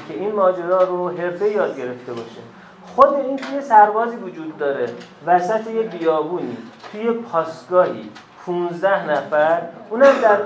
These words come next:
کجا؟ در جایی که ما کلی سرکوب انجام دادیم، کلی اعدام انجام دادیم، کلی محرومیت اقتصادی ایجاد کردیم. بعد اونجا یه پاسگاه می‌سازیم، پونزده تا هجده ساله، نوزده ساله رو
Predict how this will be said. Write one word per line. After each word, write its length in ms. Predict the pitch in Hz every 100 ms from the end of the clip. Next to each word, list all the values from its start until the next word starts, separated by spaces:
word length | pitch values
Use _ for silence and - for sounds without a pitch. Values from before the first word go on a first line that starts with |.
| -
کجا؟ 560 | 190 190 208 208 185 180
در 260 | 185 190 190
جایی 220 | 226 214
که 80 | 202
ما 200 | 214 226
کلی 200 | 247 254
سرکوب 520 | 254 214 208 208 262 247
انجام 420 | 214 165 160 -
دادیم، 360 | 131 117 107 - - -
کلی 320 | 220 247 262
اعدام 420 | 196 190 208 226
انجام 480 | 233 180 156 151 147
دادیم، 300 | 143 139 139 139 - -
کلی 320 | 226 262 233
محرومیت 640 | 202 180 180 180 202 220
اقتصادی 560 | 214 202 180 180 165 202
ایجاد 380 | 233 202 175 -
کردیم. 480 | 160 151 151 151 147 - - 233
بعد 180 | 262
اونجا 200 | 240 214
یه 140 | 214 277
پاسگاه 460 | 226 208 - 226
می‌سازیم، 380 | 214 208 170 165 165 208
پونزده 560 | 208 202 233 226 -
تا 220 | 180 147 - -
هجده 320 | 175 185 180
ساله، 280 | 175 175 175
نوزده 380 | 175 165 175 165
ساله 280 | 165 170 185
رو 260 | 151 139